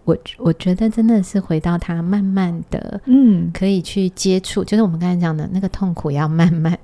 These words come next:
Speaker 1: 之前讲的痛-，
Speaker 2: 嗯。
Speaker 1: 痛苦要慢慢的可以去碰触，是这样子来的。
Speaker 2: 是，
Speaker 1: 对，
Speaker 2: 是。
Speaker 1: 所以呢，那个我们才能最后去讨论到说，他的那些功能良好，然后去照顾别人，其实是他的一个保护墙。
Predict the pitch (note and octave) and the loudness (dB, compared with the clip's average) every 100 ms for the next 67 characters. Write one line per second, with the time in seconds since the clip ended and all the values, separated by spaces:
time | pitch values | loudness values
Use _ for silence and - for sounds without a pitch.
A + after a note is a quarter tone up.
0 | F#3+ - G3+ - D3+ D#3 G3+ D#3+ E3 - | -6 -2 -2 -2 -4 -2 0 0 -4 -8
1 | - - - - G#3 F3+ D3+ D#3+ F#3 F#3 | -16 -20 -6 2 2 2 2 2 2 2
2 | E3+ E3+ D3 C#3+ - D3+ C#3+ - D3+ - | 2 2 2 -2 -4 -4 -4 -4 -6 -2
3 | E3 D3 - D3+ D3+ - F#3 - E3 D3 | -2 -2 -6 -8 -4 -2 -2 0 -2 -2
4 | C#3+ - D#3+ - F#3 - - - - - | -6 -10 -10 -12 -12 -12 -12 -14 -8 -2
5 | G3+ G3+ F3+ - A3+ A#3+ G#3 F3+ F3 F3+ | 2 2 2 4 4 4 4 2 0 -4
6 | - - - B3 A#3 F#3 D#3+ D#3 E3 D3 | -10 -20 -4 0 2 2 0 0 0 0
7 | D3 D#3+ E3+ F3 F3+ - G#3 G3+ G3 F#3 | -2 -2 0 0 -2 0 0 0 -4 -6
8 | - C#3+ D3 E3 E3 D#3+ - - D3+ D3+ | -6 -2 0 0 0 -2 -4 -2 -2 -2
9 | - - - - - A3+ F3 F3 F3 F3+ | -6 -18 -20 -8 -4 -2 0 0 0 -4
10 | - E3+ E3+ D3+ C#3+ C#3 C#3 C#3+ D#3 - | -2 -2 0 -2 -2 -4 -6 -8 -10 -6
11 | C#3+ C#3+ G3 - A3 G3+ G3+ F3+ - D3+ | -4 -4 -6 -6 -2 -2 0 -2 -2 -2
12 | C#3 C#3+ C#3+ - F#3 F#3+ - A3 - - | -2 -2 -4 -4 -4 -4 -4 -4 -2 -2
13 | G#3+ - F#3+ F3 D3+ D3 D#3 - C#3+ - | -2 -2 -2 -2 -2 -4 -6 -4 -8 -8
14 | - F#3 D#3+ - - F3 | -6 -6 -6 -8 -10 -10